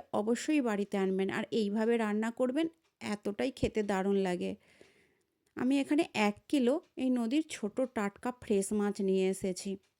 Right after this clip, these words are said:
একেবারেই টাটকা। দেখুন, পাঁচ মিশালি মাছ, দারুণ লাগে খেতে। আমি মাছ ভালো করে বেছে ধুয়ে নিয়েছি। পে-, এখানে আমি দুশো গ্রামের মতো রান্নার জন্য মাছ নিয়েছি, আর একশো গ্রাম শিম, একটা বড় টমেটো,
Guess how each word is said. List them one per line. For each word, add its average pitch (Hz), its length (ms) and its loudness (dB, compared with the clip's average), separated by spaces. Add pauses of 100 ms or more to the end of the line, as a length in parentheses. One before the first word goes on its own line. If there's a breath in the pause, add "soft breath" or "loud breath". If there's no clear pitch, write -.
(200)
একেবারেই 247 500 -2
টাটকা। 190 540 -6
দেখুন, 196 340 -4 (1700)
পাঁচ 208 260 -2
মিশালি 247 420 0
মাছ, 254 400 -4 (360 soft breath)
দারুণ 196 360 0
লাগে 185 320 0
খেতে। 190 420 -8 (400 soft breath)
আমি 285 200 2 (100)
মাছ 233 360 -2 (260)
ভালো 226 300 0
করে 254 180 0
বেছে 240 380 0
ধুয়ে 220 340 -2
নিয়েছি। 214 400 0
পে-, 254 220 -2
এখানে 262 300 -2
আমি 277 140 2
দুশো 220 320 -2
গ্রামের 220 360 -2
মতো 220 300 -4
রান্নার 202 380 -2
জন্য 269 220 -2
মাছ 220 280 2 (120)
নিয়েছি, 190 380 0
আর 220 220 -6
একশো 214 380 -4
গ্রাম 269 280 0
শিম, 185 420 2 (400 soft breath)
একটা 208 300 -6
বড় 208 440 0
টমেটো, 202 560 -2